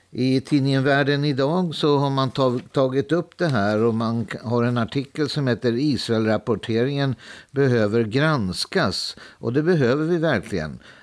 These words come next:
Man skriver så här att många svenska nyhetsredaktioner har byggt in en så kritisk grundhållning gentemot Israel att den ofta tas som självskriven utgångspunkt.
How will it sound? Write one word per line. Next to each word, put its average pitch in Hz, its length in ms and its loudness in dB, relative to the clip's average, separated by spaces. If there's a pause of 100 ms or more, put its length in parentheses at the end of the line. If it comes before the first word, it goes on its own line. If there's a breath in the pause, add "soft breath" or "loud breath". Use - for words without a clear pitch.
(160 loud breath)
Man 135 140 0
skriver 131 360 2
så 143 120 -2
här 135 120 4
att 123 140 2
många 147 280 0
svenska 151 420 0
nyhetsredaktioner 127 1400 0
har 127 180 2
byggt 127 320 -2
in 123 180 0
en 127 180 0
så 160 180 -4
kritisk 143 680 -2
grundhållning 127 960 0
gentemot 127 540 -2
Israel 104 600 -2 (360 loud breath)
att 107 240 -6
den 127 220 -2
ofta 135 520 -2
tas 107 340 0
som 113 260 -2
självskriven 120 1000 0
utgångspunkt. 98 1120 -4